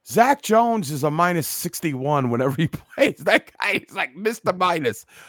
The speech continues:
I wanna call him Klaus Minor. <laughs> He's my Klaus Minus.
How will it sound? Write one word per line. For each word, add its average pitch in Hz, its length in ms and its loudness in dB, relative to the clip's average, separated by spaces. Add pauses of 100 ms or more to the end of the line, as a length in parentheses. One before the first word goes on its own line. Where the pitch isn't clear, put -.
(100)
I 170 60 0
wanna 196 120 2
call 190 180 -2
him 160 80 -2
Klaus 190 400 -2
Minor. 165 540 0
<laughs> - 1600 -12
He's 220 500 0
my 202 300 4
Klaus 202 360 0
Minus. 170 640 -8